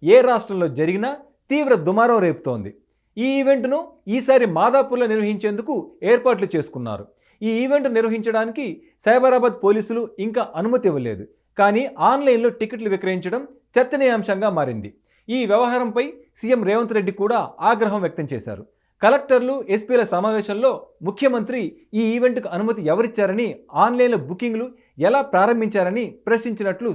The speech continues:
సమాచారం. వెంటనే సైబరాబాద్ పోలీస్ ఉన్నతాధికారులు ఈవెంట్ నిర్వాహకుల్ని, బుక్ మై షో ప్రతినిధుల్ని పిలిపించుకొని గట్టిగా మందలించారు. హద్దు మీరితే చట్టపరమైన చర్యలు తీసుకుంటామని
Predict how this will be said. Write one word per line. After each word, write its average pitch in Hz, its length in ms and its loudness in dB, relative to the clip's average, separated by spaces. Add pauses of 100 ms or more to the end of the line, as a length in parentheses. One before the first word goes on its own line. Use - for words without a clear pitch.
(120)
సమాచారం. 151 480 -4 (640)
వెంటనే 254 360 4 (300)
సైబరాబాద్ 262 560 6
పోలీస్ 226 340 4
ఉన్నతాధికారులు 214 680 0 (420)
ఈవెంట్ 247 240 4
నిర్వాహకుల్ని, 226 580 2 (320)
బుక్ 233 200 -4
మై 262 160 4
షో 247 180 2
ప్రతినిధుల్ని 220 560 0
పిలిపించుకొని 214 540 -4 (360)
గట్టిగా 269 320 4 (120)
మందలించారు. 180 600 0 (420)
హద్దు 247 340 2
మీరితే 254 340 2 (140)
చట్టపరమైన 240 560 -2 (100)
చర్యలు 226 340 2
తీసుకుంటామని 220 640 -4